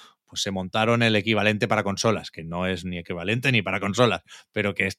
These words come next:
que está por debajo del P C Gaming Show. Y además vienen de hacer la jugarreta con las preguntas del Diablo cuatro.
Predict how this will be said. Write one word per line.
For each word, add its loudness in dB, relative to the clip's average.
que -6
está 4
por 8
debajo 6
del -2
P -4
C 2
Gaming 0
Show. -10
Y 0
además 4
vienen 2
de 6
hacer 6
la 6
jugarreta 4
con 2
las 2
preguntas 2
del 4
Diablo 6
cuatro. 4